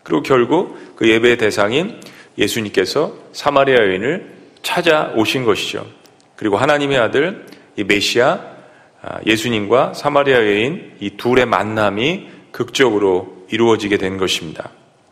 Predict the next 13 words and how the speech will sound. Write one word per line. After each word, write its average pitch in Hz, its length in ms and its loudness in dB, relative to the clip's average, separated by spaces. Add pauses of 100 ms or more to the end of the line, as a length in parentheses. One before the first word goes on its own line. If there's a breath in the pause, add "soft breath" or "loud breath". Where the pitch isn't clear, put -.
(680 loud breath)
예수님은 180 320 2
여인의 165 240 4
모든 151 300 4
삶을 147 320 0
다 117 240 2
알고 131 260 2
계셨습니다. 113 720 -4 (420)
우리의 110 220 4
아픔과 127 640 2
우리의 120 220 2
상처와 143 460 -2
이런 127 200 2
것들을, 139 540 0